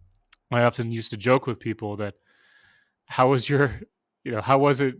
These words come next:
coming to mass on, on a Sunday morning, trying to get all the kids out the door and, and, you know, maybe the one kid you can't find his shoes or, you know, maybe, uh, somebody's late." <laughs> And what happens when we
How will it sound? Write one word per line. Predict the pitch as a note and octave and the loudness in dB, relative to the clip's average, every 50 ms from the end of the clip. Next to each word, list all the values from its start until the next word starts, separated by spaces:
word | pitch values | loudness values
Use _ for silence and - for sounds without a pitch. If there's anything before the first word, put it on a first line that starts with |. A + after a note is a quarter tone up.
| - _ _ _ _ _ | -12 _ _ _ _ _
coming | - C#3+ C#3 C3+ C#3 B2 | 0 2 2 2 0 -2
to | A2 - A#2+ | -4 -6 -4
mass | A2 A2+ A#2 A#2+ A#2 G#2+ G#2 - - - - - _ _ _ _ _ - | -2 2 2 2 2 2 -2 -8 -14 -16 -18 -20 _ _ _ _ _ -10
on, | C3 A2 A2 A2 | -6 -6 -6 -4
on | A#2+ A#2+ A2+ A2+ | -4 -6 -6 -6
a | A2 | -4
Sunday | - - C3 A#2+ A2+ A2 | -2 0 0 0 0 0
morning, | A2 B2 B2+ A2+ G2+ F#2+ | 0 0 0 0 -2 -2
trying | - C3 B2+ | 0 0 0
to | A#2+ | 2
get | A2+ B2+ A#2+ | 2 2 2
all | A#2+ A#2 | 2 0
the | G#2+ | -2
kids | - - D3+ D3 B2 B2+ | -2 0 0 0 2 2
out | B2+ A#2+ - | 0 0 -2
the | A2 | -2
door | G2+ C3+ D3 D3+ D3+ C#3+ C3+ B2+ | -2 2 2 4 4 4 2 2
and, | A2+ G#2 G2+ - - - - - - _ _ _ _ _ _ _ _ _ | 0 -4 -6 -12 -20 -20 -20 -20 -20 _ _ _ _ _ _ _ _ _
and, | B2 A#2 A2+ A2+ A#2+ | -4 -4 -4 -4 -6
you | B2 A#2+ | -4 -2
know, | A#2 A2+ G#2+ G#2+ A2+ C#3 _ _ _ _ _ - | -2 -2 -2 -4 -6 -12 _ _ _ _ _ -10
maybe | C3+ A#2+ A#2+ B2 | -6 -4 -2 -2
the | A#2+ | 0
one | A#2 B2+ C3+ B2+ | 2 0 0 0
kid | - C#3+ C#3 B2+ A#2+ | 0 -2 -2 -2 -4
you | A#2 | -6
can't | - C3+ B2 A2 | -6 -6 -6 -2
find | - C#3+ C3 A#2+ | 0 0 0 0
his | A2+ G#2 - | 0 -4 -4
shoes | - - E3 D#3 D#3 D3+ D3 C#3 A#2 B2 | 0 2 2 4 4 2 0 -2 -2 -4
or, | A#2+ A2 G#2 - _ _ _ _ _ _ _ _ _ _ - | -4 -4 -4 -8 _ _ _ _ _ _ _ _ _ _ -8
you | B2 | -6
know, | A#2 A#2+ | -6 -2
maybe, | A#2+ C3 C3 B2 B2 A#2 A2+ G#2+ A2 _ _ _ - - - | 0 0 0 0 0 -2 -2 -4 -8 _ _ _ -20 -12 -8
uh, | C3 A2 A2 A2 G#2+ G#2 G2+ G2+ - _ _ _ _ _ _ _ _ _ _ _ _ | -6 -4 -4 -4 -4 -6 -8 -10 -14 _ _ _ _ _ _ _ _ _ _ _ _
somebody's | - - C#3+ C3+ B2+ B2+ A#2+ A2 G#2 - - - - _ | -8 -6 -6 -4 -2 -2 -4 -4 -4 -6 -10 -16 -12 _
late." | B2 B2 C3+ D3+ - - - - - - - | -4 -2 -2 -2 -2 -6 -10 -14 -16 -18 -18
<laughs> | C#3+ - _ _ _ _ _ _ _ _ _ _ _ _ _ _ _ _ _ _ _ _ _ _ _ _ _ _ _ _ _ _ _ _ _ _ - | -20 -20 _ _ _ _ _ _ _ _ _ _ _ _ _ _ _ _ _ _ _ _ _ _ _ _ _ _ _ _ _ _ _ _ _ _ -8
And | B2 A#2 B2 | -6 -2 0
what | C3+ C3+ | 0 0
happens | A#2 A#2+ C#3 D3 C#3+ - B2+ A#2 A2 A2 | 0 0 -2 -2 -2 -2 -6 -8 -8 -10
when | A#2+ A#2 A#2 | -10 -8 -6
we | A#2 A#2 A2+ A2 A2 G#2 - | -6 -4 -4 -4 -4 -6 -8